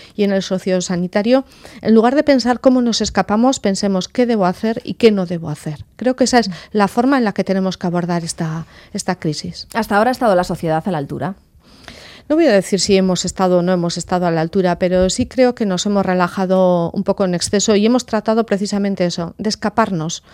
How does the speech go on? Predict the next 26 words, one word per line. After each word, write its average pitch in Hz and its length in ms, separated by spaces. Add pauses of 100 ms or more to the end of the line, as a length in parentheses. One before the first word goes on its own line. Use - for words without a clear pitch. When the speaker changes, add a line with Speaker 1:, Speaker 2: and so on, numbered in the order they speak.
(220)
Speaker 1:
de, 175 400
de 190 120
esas 185 240
obligatoriedades, 175 920 (260)
escaparnos 220 720
de 190 400
esa 190 180
distancia 175 500
social. 196 460 (460)
Y, 196 640
y - 80
bueno, 277 260
es 285 140
normal, 208 400
hemos 220 240
vivido 196 720
confinados 190 760
un 190 160
tiempo 185 540
muy 185 180
duro 277 400 (500)
y 196 720
ha 196 80
llegado 185 320
el 180 60
verano. 233 540